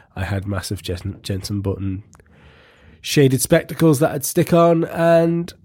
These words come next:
that would be it. But back to Honda and, um, uh, Honda and Red Bull. Um, Yamamoto said, "There we share our plans and the current situation as well.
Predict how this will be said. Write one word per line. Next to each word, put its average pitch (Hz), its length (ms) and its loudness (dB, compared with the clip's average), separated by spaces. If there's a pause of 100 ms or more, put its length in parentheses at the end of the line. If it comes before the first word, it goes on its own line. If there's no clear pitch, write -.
that 151 140 -4
would 175 120 -10
be 196 140 2
it. 202 220 0 (1000)
But 143 160 2
back 175 180 2
to 139 100 2
Honda 123 280 4
and, 117 200 2
um, 101 560 -2 (1040)
uh, 107 500 0 (1400)
Honda 139 260 2
and 123 80 0
Red 127 200 2
Bull. 127 460 2 (100)
Um, 123 720 0 (120)
Yamamoto 151 640 4
said, 127 480 2 (2000)
"There 185 200 4
we 175 100 2
share 165 300 4
our 151 80 2
plans 127 460 0
and 117 160 -2
the 123 40 -4
current 160 300 0
situation 123 640 -2
as 107 140 -4
well. 104 280 -2